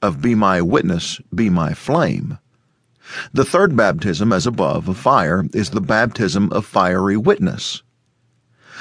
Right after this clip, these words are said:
You cannot have the baptism of power without fire of holiness, fire of intimacy,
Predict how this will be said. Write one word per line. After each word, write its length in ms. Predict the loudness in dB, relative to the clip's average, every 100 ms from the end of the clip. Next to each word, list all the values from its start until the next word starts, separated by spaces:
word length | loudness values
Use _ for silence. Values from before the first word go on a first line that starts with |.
| -8
You 140 | -4 0
cannot 360 | 2 2 2
have 240 | 2 0 0
the 80 |
baptism 640 | 0 2 0 0 -2 0 -2
of 160 | -4
power 400 | 0 2 2 0
without 380 | -2 0 0 0
fire 340 | 0 0 0
of 160 | -4 -2
holiness, 520 | 0 2 2 0 -4 -8
fire 460 | -2 0 2 0
of 80 | 0
intimacy, 580 | 0 0 -2 -2 -2